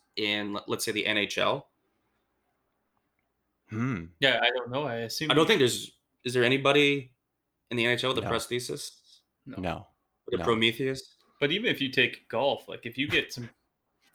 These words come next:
Speaker 3: oops, <laughs> I don't know, some prosthetic limbs in there, you're probably
Speaker 1: Oh,
Speaker 3: hitting the ball, like, four hundred
Speaker 1: your
Speaker 3: yards.
Speaker 1: club is just your hand.
Speaker 3: Yeah. You're a
Speaker 2: Yeah, club
Speaker 3: machine.
Speaker 2: hand.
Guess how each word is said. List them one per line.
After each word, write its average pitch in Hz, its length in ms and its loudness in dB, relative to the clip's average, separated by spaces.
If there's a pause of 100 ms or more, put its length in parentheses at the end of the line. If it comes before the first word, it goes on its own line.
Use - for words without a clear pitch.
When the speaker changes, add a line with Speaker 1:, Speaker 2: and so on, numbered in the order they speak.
(400)
Speaker 3:
oops, - 420 -10
<laughs> - 80 -16
I 156 60 -8
don't 123 160 -8
know, 135 140 -6
some 127 180 -12
prosthetic 127 420 -4
limbs 143 260 -2
in 117 80 0
there, 107 160 -2
you're 120 120 -6
probably 143 260 2
Speaker 1:
Oh, 147 60 8
Speaker 3:
hitting 131 140 0
the 127 80 0
ball, 117 240 2
like, 120 180 -2
four 135 160 2
hundred 165 140 6
Speaker 1:
your 175 100 6
Speaker 3:
yards. - 120 2
Speaker 1:
club 180 260 4
is 123 120 2
just 127 260 -2
your 104 100 -2
hand. 143 440 -4 (160)
Speaker 3:
Yeah. 123 140 -4 (480)
You're 139 160 -4
a 107 40 -2
Speaker 2:
Yeah, 120 100 0
club 107 260 0
Speaker 3:
machine. 107 100 -2
Speaker 2:
hand. 82 220 -4